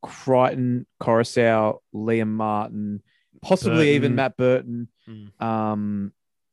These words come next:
Speaker 1: yeah, is that, and, and Kurt
Speaker 2: Kurt
Speaker 1: Capewell
Speaker 2: Capewell,
Speaker 1: over
Speaker 2: obviously,
Speaker 1: Queensland.
Speaker 2: yeah.
Speaker 1: So is that, is that right? It could
Speaker 2: Yeah,
Speaker 1: be
Speaker 2: and,
Speaker 1: nine,
Speaker 2: and
Speaker 1: probably
Speaker 2: a,
Speaker 1: at least five.
Speaker 2: and a really, really, really outside chance for Moses Leota. Is he eligible?
Speaker 1: Yeah.
Speaker 2: Or Spencer Lenu, sorry. I think Moses Leota is eligible for the Blues. Let me check that. Maybe I'm an idiot and I've
Speaker 1: It
Speaker 2: mixed them up again.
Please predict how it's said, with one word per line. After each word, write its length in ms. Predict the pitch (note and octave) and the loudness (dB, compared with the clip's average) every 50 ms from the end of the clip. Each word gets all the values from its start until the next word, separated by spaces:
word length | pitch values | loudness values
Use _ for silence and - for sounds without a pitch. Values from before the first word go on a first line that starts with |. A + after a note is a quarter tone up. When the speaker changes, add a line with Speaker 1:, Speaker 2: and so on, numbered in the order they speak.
| _ _ _ _ _ _ _ _ _ _ _ _ | _ _ _ _ _ _ _ _ _ _ _ _
Speaker 1:
yeah, 220 | - C3+ F3 A3 A#3+ | -4 -2 0 0 -2
is 80 | G#3+ D#3+ | -2 -4
that, 160 | E3+ - - - | -6 -6 -6 -4
and, 220 | - D3 D3 C#3+ C#3 | -2 -2 0 0 0
and 220 | D3+ C#3+ C#3+ C#3 | -2 -2 -2 -4
Kurt 160 | A#2+ D3 C#3+ - | -2 -2 2 4
Speaker 2:
Kurt 180 | D#3+ D3+ - | 4 4 4
Speaker 1:
Capewell 160 | - C3 B2 | 4 2 0
Speaker 2:
Capewell, 20 | A2+ | 2
Speaker 1:
over 100 | A2 A#2 A2+ | 2 0 0
Speaker 2:
obviously, 160 | A2 G#2+ G#2+ A2 | 0 -2 -4 -6
Speaker 1:
Queensland. 340 | A2+ G#2 G2 F#2+ - G#2+ G#2+ | -6 -6 -6 -6 -8 -8 -10
Speaker 2:
yeah. 60 | G2+ G2 - | -12 -14 -8
Speaker 1:
So 500 | - - A#2 A#2 A2+ A2 A2 G#2+ G#2 - - _ _ _ _ _ _ _ _ - - - | -2 2 4 6 6 6 6 4 4 2 -4 _ _ _ _ _ _ _ _ -20 -18 -8
is 100 | - D3+ | -2 0
that, 120 | G#3 G3+ | 2 2
is 80 | F#3+ F3+ | 2 4
that 120 | A3+ G#3+ | 4 4
right? 160 | A3+ C4+ G4 - _ _ - | 4 4 2 0 _ _ -8
It 40 | - | 0
could 100 | - A#3+ | 0 2
Speaker 2:
Yeah, 60 | - G#3+ | 4 4
Speaker 1:
be 40 | - | 2
Speaker 2:
and, 80 | F3 F3 | 2 2
Speaker 1:
nine, 280 | F#3 G#3 A3+ C#4 C#4 - - | 2 0 -2 -4 -6 -8 -4
Speaker 2:
and 80 | - D#3 | 0 4
Speaker 1:
probably 140 | - D#3 - | 6 8 8
Speaker 2:
a, 20 | - | 8
Speaker 1:
at 60 | F3 | 8
least 240 | E3+ F3 F3+ - - | 4 2 2 0 0
five. 420 | - D3 C#3+ D#3 F#3 A#3+ D#4 _ _ _ _ - | 0 2 2 2 2 0 -2 _ _ _ _ -4
Speaker 2:
and 100 | C#3+ D3 | 0 2
a 40 | C#3+ | 4
really, 420 | C#3 C#3+ D#3+ E3+ F3+ E3+ E3 D#3+ D3 | 4 6 6 6 6 6 4 4 4
really, 320 | D3 C#3+ D3 C#3 C3 B2 | 4 4 4 4 4 4
really 240 | B2 C3 B2 B2+ B2 | 2 2 2 2 2
outside 400 | A#2+ G#2+ F#2+ - - B2 A2+ G2 | 2 0 -4 -6 -8 -8 -8 -8
chance 360 | - - A2+ A2+ A2 G#2 - | -8 -8 -8 -8 -8 -8 -8
for 120 | - A2 | -8 -6
Moses 420 | G#2+ A2 A2 A2+ A2 A2+ G#2+ - - | -4 -4 -2 -4 -4 -6 -8 -12 -14
Leota. 480 | G#2+ G#2 G2+ G#2 G#2+ G#2 F#2 E2 D#2 - - | -14 -12 -12 -12 -12 -14 -14 -16 -20 -20 -20
Is 60 | F#2+ | -18
he 100 | G2+ A2 | -16 -14
eligible? 300 | A2 A2 A#2 A#2 C3+ E3+ | -14 -12 -12 -10 -8 -8
Speaker 1:
Yeah. 60 | F#3+ D3+ | -8 -8
Speaker 2:
Or 80 | A#2 | -8
Spencer 320 | A2+ - - B2+ A2 A2 A#2+ | -10 -10 -10 -10 -8 -8 -10
Lenu, 360 | A2+ A#2 A2+ A2+ A2 G2+ F#2+ | -10 -8 -6 -6 -6 -8 -10
sorry. 240 | - - G#2 G2+ A2 | -12 -14 -12 -10 -8
I 40 | B2+ | -8
think 140 | G3 A3 | -8 -6
Moses 280 | G3+ E3 E3+ F3 D#3 D3+ | -4 -4 -4 -4 -4 -4
Leota 240 | D#3 D#3 D3 C#3 A2+ | -4 -4 -2 -2 -4
is 160 | B2 C3 B2+ | -4 -4 -4
eligible 280 | B2 A2+ A#2 G#2 G#2 F#2+ | -4 -6 -8 -10 -10 -12
for 80 | G#2+ | -14
the 60 | G#2 | -14
Blues. 280 | F#2 F#2 G2 F#2 F#2 - | -14 -12 -14 -14 -12 -12
Let 80 | B2+ D3 | -12 -12
me 60 | C#3+ | -10
check 240 | - - A2 F#2+ - | -10 -10 -12 -10 -10
that. 100 | F#2 G2 | -12 -8
Maybe 160 | A2 A#2+ B2+ | -6 -6 -4
I'm 100 | A#2+ A#2 | -4 -6
an 80 | G#2 | -8
idiot 260 | F2+ G2+ G#2 G2 F#2 E2 | -10 -10 -12 -12 -12 -14
and 60 | G2 G2 | -14 -12
I've 40 | |
Speaker 1:
It 60 | G2+ G2+ | -12 -12
Speaker 2:
mixed 180 | G2 - - | -12 -14 -14
them 140 | - G2+ G2 | -16 -14 -14
up 100 | F#2+ F#2+ | -14 -16
again. 320 | G2 F2 F2+ E2+ E2+ - | -16 -18 -18 -18 -20 -20